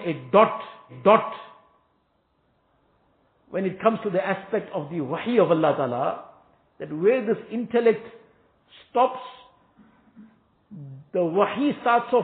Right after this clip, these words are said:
far beyond that also. Now when this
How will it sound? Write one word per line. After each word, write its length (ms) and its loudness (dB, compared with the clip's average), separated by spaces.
far 400 2
beyond 340 4
that 140 8
also. 360 -4
Now 100 -2
when 140 4
this 180 -2